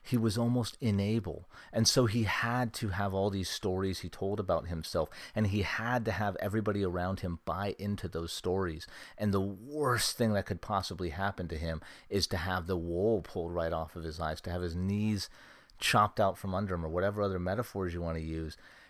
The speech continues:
to, for him not to have those constructs to, uh, to prop him up as mattering, to counteract the neglect from his mom, uh,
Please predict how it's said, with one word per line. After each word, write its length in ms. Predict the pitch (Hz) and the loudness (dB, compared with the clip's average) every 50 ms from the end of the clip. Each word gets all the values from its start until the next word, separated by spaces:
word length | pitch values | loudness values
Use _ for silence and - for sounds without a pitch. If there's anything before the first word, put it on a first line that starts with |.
| - - | -18 -6
to, 180 | - - 104 90 - _ - | 0 0 0 0 -2 _ -16
for 200 | - - - 101 | -4 0 2 2
him 400 | 90 - - 127 131 139 135 120 | 2 2 2 2 2 4 4 4
not 280 | 113 110 117 123 - - | 4 4 4 2 0 -2
to 60 | 107 | -4
have 460 | 92 - - 110 104 104 110 107 95 | -4 -4 -4 -2 -2 0 -2 -2 0
those 180 | 98 90 87 - | -2 -2 -2 -4
constructs 1000 | - - - - 104 104 110 117 113 - - - 92 76 - - - - - - - - - - - - - | -8 -8 -6 -2 0 0 0 0 0 -2 -2 0 0 -2 -2 -4 -12 -12 -12 -12 -14 -18 -20 -20 -20 -16 -4
to, 480 | - - 110 101 95 92 90 87 - - _ _ _ - | 2 4 4 4 4 2 0 -2 -4 -8 _ _ _ -4
uh, 300 | 90 87 80 80 73 - - _ - - _ _ _ _ _ _ _ _ _ _ _ _ _ 277 _ _ _ - - 98 95 - - - | -2 -2 -2 -2 -4 -6 -8 _ -18 -20 _ _ _ _ _ _ _ _ _ _ _ _ _ -20 _ _ _ -8 -6 -6 -6 -8 -8 -2
to 120 | - 98 - - - | -2 -2 -2 -4 -8
prop 440 | - - - 131 113 113 123 - - | -8 -6 -2 0 2 2 2 2 2
him 220 | 120 120 107 107 | 2 4 4 4
up 300 | 104 104 - - - - - - - - _ - - - - | 4 4 2 0 -4 -14 -18 -18 -20 -20 _ -20 -14 -6 -2
as 200 | 101 95 82 78 | 0 0 2 2
mattering, 840 | 85 85 87 92 98 107 127 120 113 90 80 78 73 76 80 80 - - - - - - | 2 0 2 2 0 0 2 2 2 0 0 -2 -4 -6 -8 -10 -12 -14 -20 -20 -12 -4
to 160 | - 110 101 | 0 0 0
counteract 1120 | - - - - 123 120 131 139 135 120 113 - - 98 110 113 107 95 85 - - - - - - - - - - | 0 -2 -6 -4 -2 0 2 4 4 4 4 2 2 0 0 2 2 0 0 -2 -6 -14 -16 -18 -20 -20 -20 -10 -2
the 140 | 95 101 98 | 2 4 4
neglect 600 | 95 92 85 82 92 87 90 110 135 143 - - - | 4 4 2 2 2 2 4 4 2 2 -2 -8 -6
from 200 | - 104 90 80 | -2 0 0 2
his 180 | 87 85 78 | 0 0 0
mom, 560 | 90 90 107 117 104 85 78 73 73 76 76 - - - _ _ _ _ - _ - | 2 2 2 2 2 0 0 -2 -4 -8 -12 -14 -18 -20 _ _ _ _ -12 _ 0
uh, 300 | 107 92 85 82 80 | 2 2 2 2 0